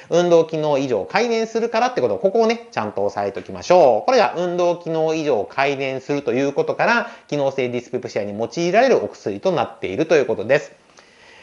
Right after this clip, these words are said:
あとはどうかというと、あとは進化物ですね。これがですね、胃酸によって起こってくるということで、この進化物を改善する目的で、エイチツーブロッカーですね。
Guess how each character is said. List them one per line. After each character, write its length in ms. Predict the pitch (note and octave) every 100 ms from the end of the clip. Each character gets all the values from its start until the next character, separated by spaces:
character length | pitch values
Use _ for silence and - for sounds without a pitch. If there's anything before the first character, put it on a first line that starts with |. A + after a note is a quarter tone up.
| - -
あ 120 | C4+
と 40 |
は 80 | D#4+
ど 140 | C4 B3+
う 20 |
か 100 | A3+
と 60 |
い 60 | F#3+
う 60 | E3+
と、 280 | G#3+ F#3+
あ 80 | F3+
と 80 | A3+
は 80 | D3
進 360 | - - C4+
化 100 | C4
物 360 | A#3+ A#3 A#3 A3
で 80 | D#3
す 80 | -
ね。 420 | A#2+ B2 B2 A#2
こ 80 | F#3
れ 80 | G#3+
が 100 | A#3+
で 120 | C#3
す 60 | B2
ね、 260 | B2+ B2 A#2
胃 100 | D#3
酸 260 | G#3 G#3+
に 60 | G3+
よ 40 |
っ 60 | F#3+
て 60 |
起 120 | F3 E3+
こ 180 | D#3+
っ 60 | D#3+
て 120 | E3
く 100 | D#3+
る 100 | D#3
と 80 | D3
い 60 | C#3+
う 60 |
こ 100 | C#3
と 60 | D3+
で、 100 | G3+
こ 100 | D3+
の 80 | C3
進 300 | - G3 F#3+
化 100 | F#3
物 240 | F3 F3
を 140 | E3
改 300 | D#3 F3+ E3+
善 200 | E3 D#3+
す 140 | D#3 D#3
る 100 | D#3
目 240 | D#3 D#3
的 300 | D3 C#3 D3+
で、 320 | A3+ B3 B3 - _
エ 160 | E3+ F#3
イ 80 | F3
チ 140 | E3+
ツ 100 | D#3+
ー 140 | D#3 D3
ブ 120 | C3
ロ 220 | C3+ B2
ッ 60 | -
カ 120 | A2
ー 80 | F2+
で 100 | D#2+
す 100 | -
ね。 420 | E3+ F#3 F#3+ -